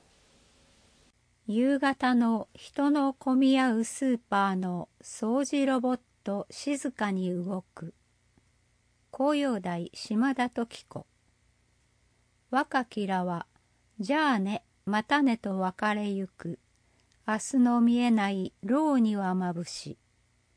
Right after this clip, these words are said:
紅葉台西田光子。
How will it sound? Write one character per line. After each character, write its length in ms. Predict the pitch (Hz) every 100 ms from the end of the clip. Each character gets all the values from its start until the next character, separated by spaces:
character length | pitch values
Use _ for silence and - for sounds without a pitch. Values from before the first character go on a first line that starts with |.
| _ _ _ _ _ _ _
紅 320 | - 262 285 285
葉 180 | 254
台 280 | 202 185 180
西 440 | - 220 277 - 214
田 180 | 185
光 180 | 185 226
子。 440 | - - - 160